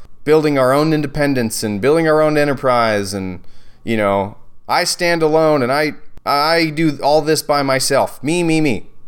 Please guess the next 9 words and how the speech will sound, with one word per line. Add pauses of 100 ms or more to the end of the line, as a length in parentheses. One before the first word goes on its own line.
(420)
It's,
it's
so
rampant (160)
in
our
society
that
that's